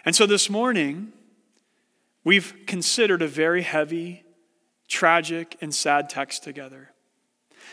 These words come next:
But we're also going to consider the good news of all that Christ has done for us,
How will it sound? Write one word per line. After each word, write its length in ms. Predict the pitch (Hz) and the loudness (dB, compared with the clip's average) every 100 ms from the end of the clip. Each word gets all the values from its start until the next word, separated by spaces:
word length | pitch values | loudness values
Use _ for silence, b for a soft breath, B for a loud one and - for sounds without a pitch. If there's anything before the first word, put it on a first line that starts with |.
| B | B
But 100 | 190 | 4
we're 160 | 185 208 | 8 8
also 340 | 240 247 202 | 6 4 0
going 260 | 185 185 180 | 0 -2 -4
to 100 | 170 | -6
consider 480 | 170 - 190 175 | -6 -2 0 2
the 120 | 160 156 | 0 -2
good 280 | 165 175 | 0 -2
news 520 | 180 156 151 151 151 - | -2 -4 -4 -4 -8 -6
of 140 | 151 147 | -8 -4
all 220 | 170 165 | 0 0
that 120 | 185 | -2
Christ 380 | - 160 156 - | -2 0 0 -4
has 100 | 151 | -6
done 260 | 135 147 147 | -2 -2 -2
for 240 | - 151 | -8 -2
us, 640 | 185 185 147 - - - | 2 0 -2 -8 -8 -10